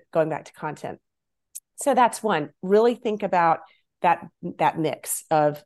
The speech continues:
you know, net new versus customer, um, growth in terms of how you're gonna get to the ultimate revenue goal. Um, and then,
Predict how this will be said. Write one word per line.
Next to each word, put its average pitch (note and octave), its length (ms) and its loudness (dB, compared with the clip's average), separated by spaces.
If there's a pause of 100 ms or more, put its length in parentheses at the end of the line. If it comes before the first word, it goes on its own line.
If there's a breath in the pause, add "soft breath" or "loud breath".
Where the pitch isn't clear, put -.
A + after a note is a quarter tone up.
(220)
you D#3+ 100 -4
know, D3+ 100 0
net E3 260 0
new D#3 240 -2
versus D3 400 -6
customer, D3 720 -6 (340 soft breath)
um, D3 240 -4
growth D#3+ 560 0
in D#3 100 -6
terms D#3 360 -6
of C#3 160 -2 (100)
how - 200 -2
you're D3+ 200 -4
gonna C#3 160 -10
get - 220 -12
to - 100 -16
the C#3+ 140 -8
ultimate C#3+ 340 -8
revenue C#3 380 -10
goal. - 340 -8 (420 loud breath)
Um, D#3+ 300 2
and G#3+ 160 0
then, A#3 220 0